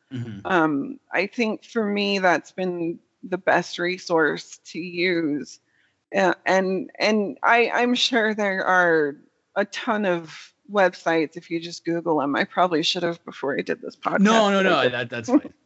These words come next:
Speaker 2: <laughs> Sorry.
Speaker 1: Well, I didn't, I, I threw that question at you. I didn't, I didn't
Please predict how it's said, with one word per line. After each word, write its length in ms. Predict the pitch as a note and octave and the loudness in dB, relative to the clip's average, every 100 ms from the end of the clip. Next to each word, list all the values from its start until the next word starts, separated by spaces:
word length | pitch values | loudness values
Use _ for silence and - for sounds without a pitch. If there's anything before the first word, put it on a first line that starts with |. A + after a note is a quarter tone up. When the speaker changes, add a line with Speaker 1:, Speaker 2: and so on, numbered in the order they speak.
| _ _ | _ _
Speaker 2:
<laughs> 320 | _ _ _ | _ _ _
Sorry. 640 | - - - - - C4 - - - - F#3 F#3+ | -10 -2 2 2 2 0 -2 -14 -20 -18 -10 0
Speaker 1:
Well, 120 | F#3 | 2
I 100 | F#3 | 4
didn't, 340 | G3+ F#3+ E3+ | 2 2 2
I, 100 | D#3+ E3+ | 2 2
I 120 | E3+ C#3 | 0 -2
threw 200 | E3+ D3+ | 0 0
that 140 | C3+ | 0
question 260 | C#3 A#2+ A2 | -2 -4 -8
at 200 | G#2 A#2 | -8 -10
you. 80 | |
I 60 | G#2+ | -10
didn't, 320 | A2 G#2+ G#2+ | -10 -10 -12
I 80 | G#2 | -12
didn't 340 | A2 G#2+ G#2+ | -12 -12 -14